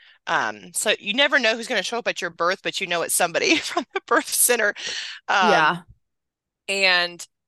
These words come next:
Speaker 1: I had a little bit of pre-labor with him too, um, but it was more of, like, just the night before where I kinda felt like I was getting ready to gearing up.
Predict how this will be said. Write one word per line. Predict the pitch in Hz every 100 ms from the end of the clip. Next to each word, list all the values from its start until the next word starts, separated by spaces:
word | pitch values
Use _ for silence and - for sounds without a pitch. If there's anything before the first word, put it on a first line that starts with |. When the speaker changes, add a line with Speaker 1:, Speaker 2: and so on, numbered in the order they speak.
| _ _ _ _ _ _ _ _ -
Speaker 1:
I | 220
had | 254 233
a |
little | 240 262
bit | 320
of | 294
pre-labor | - 277 262 247
with | 233
him | - 247 240
too, | - 202 190 226 277 _ -
um, | 190 190 180 175 180
but | 180
it | 165
was | 175
more | 185 180
of, | 170 170
like, | 160 156
just | - 175
the | 175
night | 160 139
before | 156 - 160 160 170 175
where | 156
I | 147
kinda | - 175 151
felt | - 147
like | 151
I | 120
was | 131 -
getting | - 156
ready | 151 147
to | 151
gearing | 160 156 151
up. | 151 -